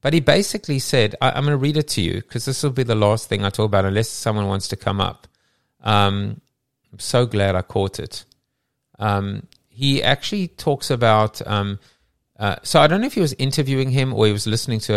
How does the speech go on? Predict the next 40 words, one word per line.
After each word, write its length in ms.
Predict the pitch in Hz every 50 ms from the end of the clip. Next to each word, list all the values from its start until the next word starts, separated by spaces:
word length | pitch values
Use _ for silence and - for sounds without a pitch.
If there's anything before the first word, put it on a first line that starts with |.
| 101
it, 220 | 98 - - 104 107
but 360 | 113 110 107 - _ - -
Doctor 360 | - 127 135 - - - 151
Mansoor 800 | 131 120 117 113 113 - - - - 139 127 127 127 131 127 - -
Ahmed 460 | 110 110 107 107 107 107 107 101 - -
Rengers, 760 | 104 101 104 107 113 117 98 95 87 87 110 127 - - - _ _ _ _ _ _ _ _ _ _ _
um, 360 | - 104 110 107 107 104 104 101
who 160 | 107 110 120
is 100 | 120 104
both 260 | - 117 117 120 -
an 100 | 131 110
entrepreneur 500 | 107 110 107 - 107 - - 117 113 110
and 100 | 107 107
on 80 | 104 101
the 60 | 101
faculty 460 | - - 110 104 - 120 107 - 110
of 120 | 92 -
Cambridge. 760 | - - - 104 107 104 95 92 90 82 90 98 - - - _ _ _ _ _ _ _ _ _ -
Um, 400 | 104 101 104 101 98 101 101 - _ _
and, 580 | - 117 113 110 110 110 107 110 110 110 107 107
uh, 380 | 110 104 104 104 104 104 101 - -
listen 380 | - 123 127 151 - - 185 175
to 120 | - -
this. 340 | 147 107 85 78 - - - _ _ _ _ _ _ _ _ _ _ _ _
This 220 | - 120 120 - 151
is, 160 | 135 123 117
so 240 | - - - 123 120
I'm 120 | 117 120
just 200 | 113 147 147 -
gonna 160 | 196 190 180
read 280 | 147 120 123 123 123 -
to 120 | - - 123
you 40 |
just 300 | 107 - 127 120 - - -
one, 680 | 123 117 107 110 113 113 117 120 123 123 127 127 120 _ _ _ _ _ _ _ _ _ _ _
uh, 240 | 110 107 104 101 87
one 480 | 95 107 107 113 120 123 127 120 101 _ -
of 180 | 113 107 104
the 80 | 101 104
predictions. 800 | - - 101 101 110 - - - - 67 - 101 107 - -